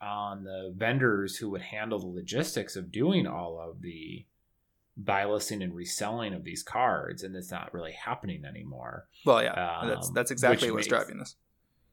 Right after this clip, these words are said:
Speaker 1: Yeah,
Speaker 2: This
Speaker 1: you know, if you take all of the vendors out of the marketplace, suddenly, you know, vendors were essentially the lowest friction point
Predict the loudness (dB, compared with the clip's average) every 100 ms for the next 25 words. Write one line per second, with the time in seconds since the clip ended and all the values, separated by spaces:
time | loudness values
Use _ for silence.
0 | _ -10 -2 4 8 8 6 2 2 8
1 | 8 8 6 8 6 4 4 6 6 6
2 | 2 0 0 0 2 4 4 2 -4 -4
3 | -6 -6 -8 -8 -8 -10 _ _ _ _
4 | _ _ _ _ 0 4 6 8 6 4
5 | 2 0 0 -2 -6 _ _ 0 2 8
6 | 8 10 10 10 8 6 6 4 6 2
7 | 2 -4 0 6 8 6 4 -6 -2 -2
8 | 0 -2 -2 -6 -8 -8 -8